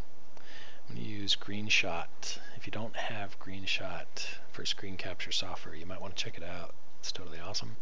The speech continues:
And we've got a big particle and a small particle. And what we wanna do is we want to figure out where should the small particle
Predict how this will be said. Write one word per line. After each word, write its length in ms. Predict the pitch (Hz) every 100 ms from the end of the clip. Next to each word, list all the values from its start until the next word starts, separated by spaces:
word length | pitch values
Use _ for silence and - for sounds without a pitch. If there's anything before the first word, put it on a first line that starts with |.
| - - - - - - - -
And 680 | 85 87 85 82 82 80 - - - - -
we've 160 | 120 -
got 240 | 113 120 -
a 100 | 82 -
big 200 | 156 -
particle 540 | 160 151 - 143 147
and 140 | 92 82
a 40 |
small 260 | - 117 120
particle. 440 | 123 113 - - - - - - - - - - - - -
And 100 | 135
what 100 | 143
we 80 |
wanna 200 | 131 120
do 340 | 101 127 117 95
is 240 | 98 - - - - - - - - - - -
we 140 | 101 101
want 280 | 104 131
to 80 | -
figure 320 | - 104 101
out 300 | 101 98 101
where 300 | 104 117 175
should 200 | 196 160
the 60 | 117
small 360 | - 117 120 113
particle 600 | 107 90 85 82 90